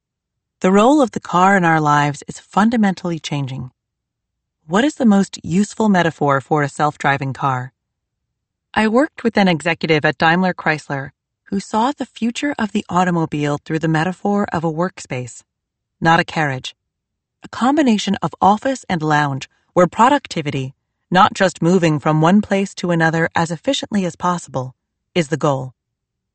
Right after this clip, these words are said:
As designers, we are often brought in to help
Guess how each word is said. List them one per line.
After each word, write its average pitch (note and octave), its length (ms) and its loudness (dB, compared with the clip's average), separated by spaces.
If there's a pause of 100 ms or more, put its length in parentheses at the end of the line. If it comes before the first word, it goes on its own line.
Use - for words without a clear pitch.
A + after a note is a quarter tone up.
(300)
As A3 160 0
designers, A#3+ 640 -2
we G3 140 0
are F#3+ 180 4
often C#4 400 0
brought F3 240 2
in D#3 220 2
to D#3+ 80 -6
help E3+ 260 -4